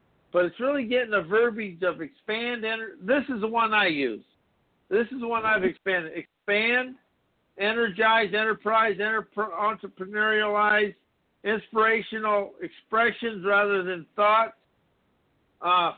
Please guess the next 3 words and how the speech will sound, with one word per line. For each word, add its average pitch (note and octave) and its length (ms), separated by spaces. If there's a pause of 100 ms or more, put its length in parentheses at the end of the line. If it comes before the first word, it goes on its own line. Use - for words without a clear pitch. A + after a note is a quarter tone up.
(300)
appreciate A#3 880
life, A3 460 (720)
humility. A#3+ 800